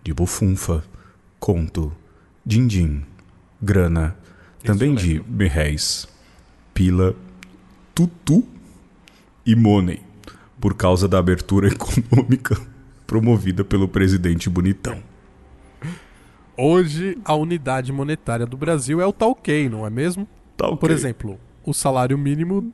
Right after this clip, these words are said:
Speaker 2: no Brasil está na casa dos novecentos e cinquenta e quatro tal-queis, tá ok?
Speaker 1: Perfeita informação, Alexandre.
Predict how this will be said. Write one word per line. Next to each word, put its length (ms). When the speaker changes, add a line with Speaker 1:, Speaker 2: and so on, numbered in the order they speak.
Speaker 2:
no 180
Brasil 720
está 260
na 120
casa 280
dos 380
novecentos 680
e 80
cinquenta 540
e 60
quatro 600
tal-queis, 720
tá 80
ok? 320
Speaker 1:
Perfeita 520
informação, 540
Alexandre. 460